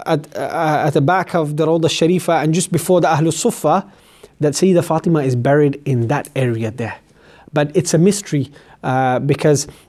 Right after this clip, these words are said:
uh, the, the scholars, they, they differed, uh, throughout the ages as to where she is buried.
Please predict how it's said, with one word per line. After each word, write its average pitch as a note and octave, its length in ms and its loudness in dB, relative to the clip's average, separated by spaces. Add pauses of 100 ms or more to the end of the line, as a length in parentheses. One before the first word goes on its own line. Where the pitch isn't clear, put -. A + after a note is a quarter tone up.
uh, C#3 100 0
the, C3+ 180 2
the D#3 160 2
scholars, E3+ 540 2 (1160)
they, E3 280 2
they D#3 220 4
differed, D#3 580 0
uh, C#3+ 640 0
throughout F3 580 2
the D#3 180 -4
ages D3+ 460 0
as C#3+ 200 -2
to - 120 -4
where D3+ 220 4
she D#3 260 -2
is B2 120 -2
buried. B2 380 -2